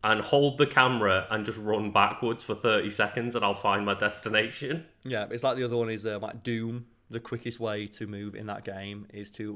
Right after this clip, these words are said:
Speaker 2: run diagonally towards a wall and just drag your face along the wall,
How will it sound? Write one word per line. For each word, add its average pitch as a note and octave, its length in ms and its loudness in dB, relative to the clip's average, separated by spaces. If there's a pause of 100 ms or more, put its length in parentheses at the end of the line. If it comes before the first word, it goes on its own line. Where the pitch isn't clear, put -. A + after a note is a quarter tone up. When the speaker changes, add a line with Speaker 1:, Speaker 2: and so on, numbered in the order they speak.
Speaker 2:
run G#2+ 320 -6 (160)
diagonally G#2+ 420 -6
towards G#2 400 -8
a A2 60 -2
wall G#2+ 440 -2
and A2+ 80 -6
just A2+ 140 -8
drag A2 260 -2
your A#2 80 -4
face A2+ 320 -4
along A2 180 -4
the A2+ 60 -4
wall, G#2+ 460 -2